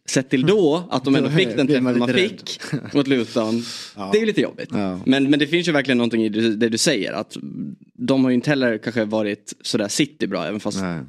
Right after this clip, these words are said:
Speaker 1: de ändå har vunnit och fått
Speaker 3: Nej,
Speaker 1: mycket
Speaker 3: de,
Speaker 1: poäng med sig.
Speaker 3: de vinner ju.
Speaker 1: De har ju inte, när
Speaker 3: Sen,
Speaker 1: förlorade de senast, liksom?
Speaker 3: eh, jag tror det var mot Aston Villa i december.
Speaker 2: Just det.
Speaker 1: Ja.
Speaker 2: Ja.
Speaker 3: Eh, sen har de väl ett kryss däremellan då, mot Chelsea typ och så.
Speaker 1: Mm.
Speaker 3: Så,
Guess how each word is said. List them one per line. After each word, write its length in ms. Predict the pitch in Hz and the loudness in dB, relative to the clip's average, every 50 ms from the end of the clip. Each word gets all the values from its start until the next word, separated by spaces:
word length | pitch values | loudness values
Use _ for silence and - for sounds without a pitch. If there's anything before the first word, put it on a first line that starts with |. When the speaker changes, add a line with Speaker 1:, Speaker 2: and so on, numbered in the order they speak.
| _ | _
Speaker 1:
de 180 | - - 110 107 | -6 -2 -2 -2
ändå 160 | 107 104 104 | 0 -2 -4
har 80 | 107 104 | -4 -2
vunnit 500 | 104 107 104 104 101 98 - 78 - - - | -2 -2 -2 -2 -4 -4 -6 -6 -8 -8 -8
och 160 | - 104 104 | -8 -8 -6
fått 200 | - 104 - - | -4 -6 -6 -6
Speaker 3:
Nej, 140 | - 82 - - | -10 -14 -8 -2
Speaker 1:
mycket 340 | 92 113 120 113 - - | 0 0 0 2 0 -2
Speaker 3:
de, 40 | - | -2
Speaker 1:
poäng 180 | 123 113 113 117 | 0 0 2 2
med 200 | 120 107 101 95 | 0 0 -2 -6
sig. 160 | - - - | -6 -6 -6
Speaker 3:
de 140 | 107 110 110 | -6 -6 -4
vinner 280 | 113 120 120 113 107 101 | -2 -2 -2 -2 -2 -6
ju. 60 | 95 | 0
Speaker 1:
De 140 | 107 127 123 | 2 4 4
har 80 | 131 | 6
ju 60 | 127 127 | 4 4
inte, 180 | 123 120 - 135 | 2 4 4 2
när 140 | 131 131 | 4 4
Speaker 3:
Sen, 60 | 123 113 | 2 0
Speaker 1:
förlorade 380 | 135 131 139 143 135 135 123 | 2 2 4 4 4 4 4
de 120 | 120 120 117 | 4 2 4
senast, 440 | - 127 113 110 95 98 - - | 4 2 2 2 -2 -4 -6 -4
liksom? 240 | 87 95 - - 113 | -4 -4 -4 -2 -2
Speaker 3:
eh, 80 | 113 110 | -2 0
jag 560 | 110 107 107 107 104 104 104 107 104 98 - | 0 0 0 0 0 0 0 0 0 -2 -4
tror 180 | - - 127 117 | -2 0 0 2
det 60 | 110 | 2
var 160 | 113 110 104 | 2 0 0
mot 160 | 113 107 - | -2 -4 -4
Aston 280 | 117 107 - - 117 104 | -4 -6 -4 -4 -2 0
Villa 340 | 113 113 110 107 104 101 98 | 0 0 0 0 -2 -2 -2
i 180 | 98 98 98 95 | -2 -2 -2 -4
december. 320 | 92 92 - 117 107 98 87 | -4 -4 -4 -2 -2 -2 -4
Speaker 2:
Just 160 | 82 78 - | -6 -8 -8
det. 120 | - - 87 | -8 -10 -8
Speaker 1:
Ja. 440 | 98 101 87 - - 90 85 80 - - | -6 -6 -6 -6 -8 -8 -8 -8 -8 -6
Speaker 2:
Ja. 80 | 117 | -4
Speaker 3:
Eh, 260 | 107 104 98 98 95 92 | -4 -4 -4 -6 -8 -10
sen 200 | - - 110 104 | -10 -8 -6 -4
har 100 | 101 104 | -2 -2
de 120 | 104 101 | -2 -2
väl 140 | 104 104 107 | -2 -2 -4
ett 220 | 104 - - - | -4 -6 -10 -16
kryss 340 | - - 117 113 - - - | -10 -4 -4 -4 -4 -6 -8
däremellan 560 | - 101 98 101 107 107 110 110 107 107 104 | -6 -6 -6 -4 -6 -6 -6 -6 -8 -8 -8
då, 280 | 104 104 104 101 101 98 | -8 -8 -8 -8 -8 -10
mot 200 | 98 101 104 _ | -12 -16 -18 _
Chelsea 400 | - - 110 104 95 - 101 - | -12 -10 -10 -10 -10 -12 -14 -14
typ 100 | 101 98 | -14 -8
och 60 | 95 | -2
så. 60 | - | -2
Speaker 1:
Mm. 200 | 110 107 101 95 | 0 0 0 -2
Speaker 3:
Så, 220 | 104 110 104 101 | -2 -2 -4 -6